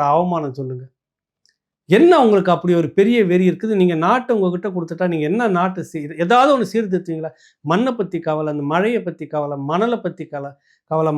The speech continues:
ம-, மலைகளை பத்தி கவலை, கூட இருக்கிற ஆடு மாடுகளை பத்தி கவலை, இயற்கை வளங்கள் எதுவுமே தெரியல. எதுவுமே தெரியாத ஒரு மூடர் கூட்டமாக இருந்துகிட்டு எதற்கேத்தாலும் இங்க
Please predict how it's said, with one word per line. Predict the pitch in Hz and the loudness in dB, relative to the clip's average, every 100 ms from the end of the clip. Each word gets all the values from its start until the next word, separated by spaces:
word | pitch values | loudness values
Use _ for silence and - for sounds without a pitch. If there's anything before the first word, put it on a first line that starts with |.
| 147 | -2
ம-, | 170 156 143 | -2 -2 -4
மலைகளை | 147 196 226 214 185 | -2 0 0 -2 -4
பத்தி | 147 147 143 | -8 -10 -10
கவலை, | 135 135 - _ _ _ _ | -12 -14 -20 _ _ _ _
கூட | 226 269 240 | 4 6 4
இருக்கிற | 190 180 165 185 | 4 2 4 4
ஆடு | 226 208 | 2 0
மாடுகளை | 180 175 165 151 | 0 -2 -4 -8
பத்தி | 139 147 | -10 -12
கவலை, | 135 143 160 | -10 -2 0
இயற்கை | 233 233 220 | 0 0 0
வளங்கள் | 185 170 156 160 233 | 0 -2 -2 0 2
எதுவுமே | 294 302 311 220 | 4 4 4 2
தெரியல. | 214 190 151 147 170 | 0 0 -2 -2 -2
எதுவுமே | 226 247 240 185 | -2 -4 -4 -2
தெரியாத | 180 196 185 | -2 -2 -2
ஒரு | 151 | -2
மூடர் | 180 233 208 185 | -2 0 -2 -4
கூட்டமாக | 175 170 160 151 156 | -8 -8 -8 -6 -8
இருந்துகிட்டு | 143 135 117 120 208 _ _ _ _ _ _ _ _ _ - | -8 -12 -14 -18 -20 _ _ _ _ _ _ _ _ _ 0
எதற்கேத்தாலும் | 185 285 285 269 262 247 | 4 4 4 4 4 4
இங்க | 202 | 4